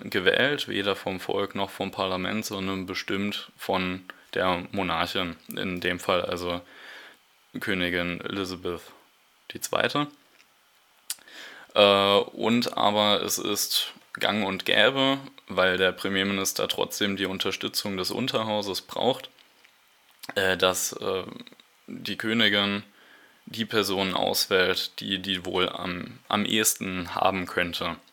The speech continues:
Und deswegen hat es sich etabliert, dass Regierungschef immer automatisch eine Person aus der Partei ist, die am meisten Sitze im Unterhaus hat. Deswegen wird, äh, aktuell zwar offiziell nur über den Parteivorsitz der Tories abgestimmt,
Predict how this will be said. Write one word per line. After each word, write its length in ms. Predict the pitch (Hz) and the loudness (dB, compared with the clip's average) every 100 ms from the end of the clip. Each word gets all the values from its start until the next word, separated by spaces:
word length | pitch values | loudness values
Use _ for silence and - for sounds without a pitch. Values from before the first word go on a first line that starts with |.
| - | -8
Und 180 | 95 95 | -2 4
deswegen 440 | 98 - 101 95 | 4 6 2 2
hat 180 | 101 - | -4 -6
es 120 | 95 | -4
sich 160 | 101 101 | -4 -4
etabliert, 760 | - 104 90 101 117 117 - | -2 -2 -2 0 2 2 -2
dass 300 | 98 90 - | -2 -2 -4
Regierungschef 720 | 98 98 104 98 98 - 98 | -6 -2 0 0 -2 0 0
immer 320 | - 98 95 - | 0 -2 0 2
automatisch 880 | 107 107 98 92 92 95 98 - - - - - | 2 2 -2 0 0 0 0 -2 -10 -18 -18 -4
eine 280 | - 95 92 | 0 0 0
Person 540 | - 95 90 92 92 | -2 -2 0 -2 -2
aus 280 | - 92 - | -2 -4 -2
der 160 | 95 90 | 0 0
Partei 600 | 95 90 92 90 90 - - _ _ _ | 0 -2 0 0 0 -4 -14 _ _ _
ist, 560 | - - 123 - - - - | -14 -6 -4 -4 -6 -8 -6
die 160 | 95 | 0
am 160 | 92 90 | 0 2
meisten 560 | 87 87 - 95 90 90 | 0 0 -2 -4 -6 -6
Sitze 440 | - 95 - 95 90 | -2 0 0 0 0
im 120 | 98 | -4
Unterhaus 600 | 90 87 92 82 85 - | -4 -2 -2 -2 -4 -4
hat. 180 | - - - - - - - _ _ _ - 107 | -8 -10 -14 -20 -20 -20 -20 _ _ _ -10 2
Deswegen 640 | 98 98 - 110 107 107 - - - - | 6 6 6 2 2 -2 -8 -18 -18 -14
wird, 420 | - 101 95 - - | 2 4 6 4 2
äh, 120 | 98 | 4
aktuell 520 | - - - 101 98 | 4 2 2 4 4
zwar 220 | - - | 2 2
offiziell 640 | - 120 123 117 113 110 107 | 6 4 4 -4 2 4 4
nur 240 | 101 104 | 2 0
über 240 | 98 95 92 | -2 0 0
den 280 | 92 90 | 0 -2
Parteivorsitz 840 | 85 104 - 123 - 113 113 110 - | -4 -4 2 2 2 -2 -2 -4 -2
der 160 | 101 95 | -2 0
Tories 380 | 110 139 143 | 0 0 -2
abgestimmt, 680 | 131 127 117 113 113 120 120 | -2 -2 -4 -4 -2 -4 -4